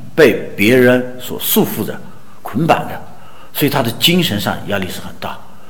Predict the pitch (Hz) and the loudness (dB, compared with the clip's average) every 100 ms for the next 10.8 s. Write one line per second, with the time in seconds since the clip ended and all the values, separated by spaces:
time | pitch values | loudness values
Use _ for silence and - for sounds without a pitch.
0 | 208 127 - 214 - - 143 151 - - | -6 -4 6 6 8 4 2 0 0 0
1 | - 117 92 98 95 107 92 90 90 87 | -2 -4 -4 -4 -4 -6 -6 -8 -6 -8
2 | - 85 80 - - - 90 82 98 - | -8 -4 -4 -4 -10 -12 -10 -8 -6 0
3 | 117 92 87 - - - - - - - | 0 0 -4 -6 -10 -12 -12 -12 -12 -12
4 | - - - - - - 190 196 202 185 | -14 -14 -14 -12 -10 2 6 6 6 6
5 | 117 87 107 104 104 - 117 120 - - | 6 4 0 0 -2 0 2 2 0 -2
6 | 98 120 - 78 - - - - 156 139 | 0 -2 -4 -8 -12 -14 -14 -2 0 2
7 | - 82 107 113 117 139 123 - 92 101 | 0 -2 -2 0 0 2 0 -2 -4 -4
8 | 92 90 87 156 151 - - 123 131 123 | -4 -4 -4 -6 -8 -6 -4 0 0 0
9 | 156 127 90 110 76 82 - - 98 82 | 0 0 0 -2 -2 -4 -6 -6 -4 -4
10 | 76 - - 90 - 87 - | -6 -8 -6 -6 -6 -6 -8